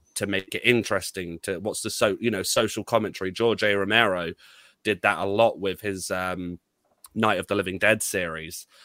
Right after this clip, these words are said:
Um, you know, consumerism and, and, you know, are the zombies actually the people, and are the people now really the zombies, the out of place? And, and I think this film does that very well. I also liked how the zombies in this film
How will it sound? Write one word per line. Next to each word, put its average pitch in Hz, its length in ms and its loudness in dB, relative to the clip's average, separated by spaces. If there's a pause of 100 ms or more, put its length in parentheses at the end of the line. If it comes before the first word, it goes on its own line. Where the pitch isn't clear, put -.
(280)
Um, 87 340 -2
you 95 80 0
know, 85 240 -6
consumerism 92 1080 -4
and, 85 360 -8
and, 90 260 -8 (220)
you 98 100 -2
know, 87 260 -4
are 90 220 -4
the 95 100 -8
zombies 95 580 -2
actually 95 340 -4
the 90 100 -10
people, 95 520 -4
and 90 140 -4
are 90 120 -2
the 85 80 -14
people 95 400 -6
now 87 340 -6 (300)
really 101 300 4
the 95 100 -6
zombies, 90 680 -2
the 101 140 -2
out 90 160 0
of - 120 -14
place? 101 500 0 (500)
And, 127 160 6
and 135 140 8
I 135 40 8
think 151 200 4
this 151 120 -2
film 131 220 6
does 120 300 6
that 117 240 4
very 107 240 4
well. 101 420 4 (380)
I 117 140 6
also 143 580 6
liked 107 420 2
how 110 240 0
the 101 160 -2
zombies 120 460 2
in 101 80 -4
this 98 160 -6
film 95 420 -2